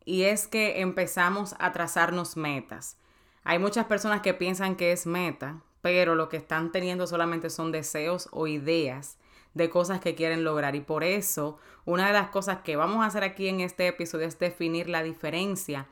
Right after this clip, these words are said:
entre una meta y una simple idea o deseo que tengas.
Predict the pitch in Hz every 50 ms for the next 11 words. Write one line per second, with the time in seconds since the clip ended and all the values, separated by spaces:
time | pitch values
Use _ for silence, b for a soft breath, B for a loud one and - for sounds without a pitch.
0 | b b b b b b b - 160 170 165 165 170 165 160 160 165 180 185 175
1 | 170 175 190 214 233 233 240 - 240 247 240 b b b b b b _ - 151
2 | 160 160 165 175 180 185 180 - - _ _ _ _ - - - - 247 269 311
3 | 330 330 320 - 233 196 165 156 151 - - 170 180 160 147 156 156 143 131 -
4 | - - _ _ - 175 170 156 147 147 - - 185 175 170 160 147 - - -
5 | 139 - - 123 113 120 120 - - - - -